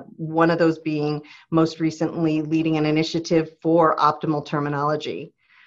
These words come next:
Um, you know, we, you and I, uh, offline talked a little bit about how important terminology is, and, um, we just recognized that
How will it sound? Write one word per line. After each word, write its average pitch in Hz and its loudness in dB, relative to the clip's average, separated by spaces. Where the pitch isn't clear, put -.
Um, 139 -6
you 143 -4
know, 139 0
we, 147 -6
you 160 -4
and 151 0
I, 147 2
uh, 139 0
offline 156 4
talked 160 4
a 170 4
little 165 4
bit 165 2
about 151 2
how 156 4
important 151 0
terminology 151 0
is, 143 -2
and, 147 -4
um, 151 0
we 175 -4
just 233 -8
recognized 156 0
that 143 0